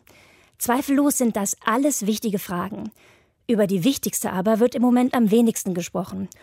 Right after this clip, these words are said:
Wo soll der durch den Kohleausstieg wegfallende Strom denn bitte schön herkommen? Die Süddeutsche Zeitung sieht die Lösung in einer globalen Klimapolitik. Die Bilderflut vom anderen Ende der Welt macht das Elend auf schreckliche Weise anschaulich.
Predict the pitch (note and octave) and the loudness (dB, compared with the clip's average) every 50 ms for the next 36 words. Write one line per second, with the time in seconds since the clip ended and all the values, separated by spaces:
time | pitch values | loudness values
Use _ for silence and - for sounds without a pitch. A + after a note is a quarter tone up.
0 | - - - _ _ _ _ - F3 G3+ B3 B3+ A3 A#3 C4 C4+ C4 A3 C4+ C4 | -20 -20 -20 _ _ _ _ -2 2 4 4 4 4 4 4 2 4 4 2 2
1 | B3 G3+ B3+ B3+ A3+ - B3 A3+ G#3+ - - D4 D#4+ D#4+ D4+ - B3 A#3 - - | 2 2 2 0 2 2 0 0 0 0 2 2 2 2 2 2 0 -2 -2 -2
2 | B3+ A#3 G3+ G3 A#3+ A#3+ - - - A#3 A#3 A3+ A3+ G#3+ - - B3 B3+ B3 A#3 | -4 -4 -2 -2 -2 -2 -2 -2 0 2 2 2 2 0 0 0 2 2 4 4
3 | B3 A#3+ A#3+ G#3 A#3+ A#3 B3 A#3+ - A#3 A3 G#3 G3+ A#3+ C#4 - - F#3+ - - | 4 4 4 2 2 0 0 0 0 2 2 4 4 2 0 0 -4 -10 -10 -10
4 | - - _ _ _ _ _ _ _ _ _ _ _ _ _ _ _ _ _ - | -14 -18 _ _ _ _ _ _ _ _ _ _ _ _ _ _ _ _ _ -14
5 | - F3+ G3 A3 A3 F3+ F#3 A3 G3 - G#3 F3+ - G3 - - - A3+ C#4 - | -6 -2 0 0 2 2 2 0 2 2 0 0 -2 -6 -6 -2 -2 -2 -2 0
6 | D#4+ D4+ C4+ C4+ C4 - A#3+ A3 A#3+ B3 G#3+ A#3 A#3 A3+ A3 - G#3+ G3+ G#3 G#3 | -2 -2 0 -2 -2 -2 0 2 2 2 2 2 2 2 2 2 0 0 0 -2
7 | - - - - - _ _ _ - G3 G3+ F#3+ E3 G3 F#3+ G#3 A3+ A3 G#3+ - | -4 -8 -16 -20 -20 _ _ _ -2 0 0 2 2 2 2 4 4 2 2 0
8 | - - G3+ G#3 G#3 G3 - - G3+ - - - - - - _ - - _ _ | 0 0 2 2 2 0 -2 -8 -12 -12 -12 -14 -14 -18 -18 _ -20 -20 _ _
9 | _ _ _ _ _ _ _ _ _ _ _ _ - A3+ A#3 F#3+ C4+ D4+ D#4+ E4+ | _ _ _ _ _ _ _ _ _ _ _ _ 0 0 2 4 4 4 4 4
10 | D#4+ - - C4 C4 - - A3+ G#3+ - - A#3 C4 C#4+ C#4+ B3+ C4 A#3+ - A3+ | 0 0 -2 -4 -4 -2 -2 -2 -2 0 2 4 4 4 6 4 2 0 2 0
11 | A#3 A#3 G#3 A3+ G#3 F3+ F3+ G3 A3 A3+ - - G#3 G3+ G3 - - F#3+ - - | 0 0 0 0 0 0 2 2 2 2 2 0 -2 -2 -2 -4 -4 -6 -4 -2
12 | - A#3+ B3+ B3+ B3 A3+ A3+ G#3 F#3+ - - - - A#3 A#3+ - A#3+ G3 - G#3 | -2 0 2 2 2 0 0 -4 -6 -6 -6 -4 -4 -4 -2 -2 -4 -4 -2 -4
13 | E3+ F#3 F3+ F3 - G3 - - F3 F#3+ F#3 - G#3 F#3 G3+ G3+ - - - - | -2 -2 -4 -2 -4 -4 -6 -6 -8 -8 -10 -10 -10 -10 -12 -12 -14 -18 -20 -20
14 | - - | -20 -20